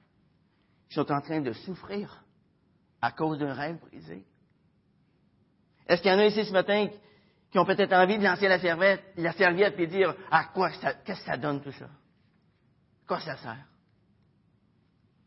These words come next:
Mais ce que j'aimerais vous dire ce matin, c'est que même si votre rêve est mort, que votre cœur est brisé,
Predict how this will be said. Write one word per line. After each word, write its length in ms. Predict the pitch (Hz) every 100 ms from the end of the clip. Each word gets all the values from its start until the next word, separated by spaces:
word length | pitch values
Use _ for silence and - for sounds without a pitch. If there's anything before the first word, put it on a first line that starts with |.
| _ _ _
Mais 100 | -
ce 60 | 120
que 100 | 139
j'aimerais 320 | 147 156 160
vous 120 | 156
dire 260 | 151 160 170
ce 120 | 117
matin, 280 | 104 - 113 135 _ _ _ _ _ _ _
c'est 140 | -
que 320 | - 139 131 - - -
même 320 | 147 202 214
si 120 | 190 185
votre 200 | 180 180
rêve 440 | 170 170 214 190
est 80 | 185
mort, 560 | 175 180 170 135 113 - _ _ _ _ _ _ _ _ _ _ _ _ _ _ _ _ _
que 60 | 160
votre 260 | 170 170
cœur 320 | - 214 214
est 80 | 208
brisé, 600 | 180 185 160 190 185 -